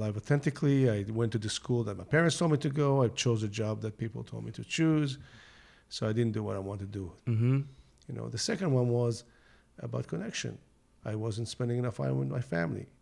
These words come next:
Speaker 1: I lost contact with my friends from the past. I got too busy with my life. Why are we doing that to ourselves? We have a moment to be present with a friend, with someone that's important to us. We need to be present.
Speaker 2: Well, so help me break that down more. How do, how do we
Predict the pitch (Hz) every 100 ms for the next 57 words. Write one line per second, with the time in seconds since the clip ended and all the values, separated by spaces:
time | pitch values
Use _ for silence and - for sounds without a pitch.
0 | - 110 110 117 - 113 110 113 - 120
1 | 123 - 175 147 104 107 101 - 107 -
2 | - - _ _ _ _ - 117 - 117
3 | 131 117 110 104 104 101 - - - 147
4 | 196 202 196 247 127 - 107 - 135 -
5 | - - 135 151 156 160 165 135 123 123
6 | 135 143 127 127 117 110 - - 131 110
7 | 101 104 - _ - 113 - 123 120 117
8 | - 107 123 117 104 110 113 - - _
9 | _ _ _ _ - 147 202 214 220 -
10 | 170 143 117 - - - - 147 - -
11 | - 151 139 - 120 147 151 165 160 151
12 | 135 - - - - - 120 110 110 98
13 | 104 104 101 101 98 117 123 143 131 131
14 | 147 156